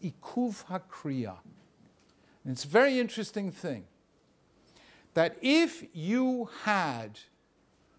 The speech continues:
a case that you, you had, uh, you, you felt you, you had been dealt with unjustly by the Jewish community or by the Beis Din, or that you had a case against X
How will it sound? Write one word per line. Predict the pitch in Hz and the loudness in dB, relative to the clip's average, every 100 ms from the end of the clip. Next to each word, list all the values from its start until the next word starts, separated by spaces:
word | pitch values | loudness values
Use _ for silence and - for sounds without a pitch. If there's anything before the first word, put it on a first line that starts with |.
| _ _ | _ _
a | 147 | -4
case | - 214 135 - - - - _ _ _ - | 0 0 0 -6 -12 -12 -18 _ _ _ 2
that | 151 156 | 2 4
you, | 160 160 | 2 2
you | 165 156 170 | 2 0 2
had, | 185 190 180 165 151 - - - _ _ - - - - - - | 2 2 2 -2 -6 -10 -16 -20 _ _ -20 -20 -20 -20 -18 -4
uh, | 139 | -4
you, | - 170 202 | -2 -4 -4
you | - 170 | 0 2
felt | 165 - 233 220 208 - | 2 6 8 8 4 -4
you, | 160 160 - - | -2 -2 -6 -16
you | 160 160 147 | -6 -2 0
had | 160 139 | 0 0
been | 160 165 | 0 0
dealt | 143 190 208 | 4 4 4
with | 160 156 127 - - _ _ | 0 -2 -4 -14 -20 _ _
unjustly | 156 180 175 185 165 - - - 113 98 _ _ _ _ _ _ _ _ | 2 2 4 2 2 0 -10 -12 -16 -16 _ _ _ _ _ _ _ _
by | 135 | 0
the | 139 | 2
Jewish | 143 156 151 143 | 0 2 2 0
community | - 156 143 127 107 - 90 101 | -2 -2 0 0 -4 -10 -14 -8
or | 131 | 2
by | 127 139 | 4 4
the | 135 | 2
Beis | 123 147 143 - | 2 2 0 -6
Din, | - 110 98 _ _ _ _ _ - - - | -8 -10 -10 _ _ _ _ _ -20 -20 -4
or | - 214 214 | 4 6 6
that | 196 | 2
you | 170 | 2
had | 156 190 | 2 2
a | 185 | 0
case | - 208 208 | -2 -4 -2
against | 185 165 180 - - | 0 2 0 -2 -2
X | 190 175 - - - - | -2 -2 -6 -10 -10 -12